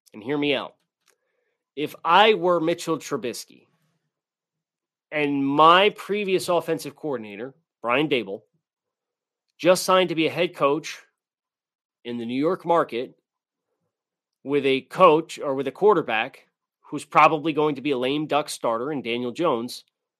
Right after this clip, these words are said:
I'd be hitching my wagon to that team. And I'd be saying, "Hey, I can go there. I can eventually take over that starting job."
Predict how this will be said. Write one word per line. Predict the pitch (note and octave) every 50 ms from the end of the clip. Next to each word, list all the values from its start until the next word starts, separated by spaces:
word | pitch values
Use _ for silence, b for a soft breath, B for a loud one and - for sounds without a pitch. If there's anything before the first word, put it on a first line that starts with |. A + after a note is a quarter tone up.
| _ _ _ _ _ _ _ _ _ _ _ _ _ _
I'd | - C#3 F#3+ G3+ E3+
be | A3+ F3+
hitching | C#3+ E3+ E3 - E3 D3+
my | C#3+ C#3+ D3
wagon | C3+ C3 B2+ B2 A#2 A2+ A2+ G#2+
to | - A2 G#2+
that | B2 C3 C3+ B2 -
team. | - - - - _ _ _ _ _ _ _ _ _ _ _ _ _ _ _ _ _ _ _ _ _ _ _ _ _ _ _ _ _ _ _ -
And | B2 B2+ C#3
I'd | D3+ E3+ F3 D3+
be | E3 D#3+ C#3+
saying, | - - D3 C3+ C3 C3 B2+ B2
"Hey, | B2 C#3+ D3 B2 - - _ _ _ _ _ _ _ _ _ _ _ _ _ _ _ - - - _ _ _ _ _ _ _ _ _ _ _ _ _ _ _ _ _ _ _ _ _ _ _ -
I | - E3+ G3+
can | - E3 F#3+ F3
go | E3+ E3+ E3+
there. | D#3+ D#3 E3 E3+
I | E3+ F#3+
can | F#3+ - E3 D3
eventually | C3 A#2+ E3+ F#3+ F3+ - - D#3 C#3+
take | - - D#3 D3+ -
over | D3+ D3 C#3 C#3
that | C#3 C#3+ C#3 -
starting | - - C#3 C#3 C#3 C#3 B2+
job." | C3+ D#3+ E3+ D3+ G#2 -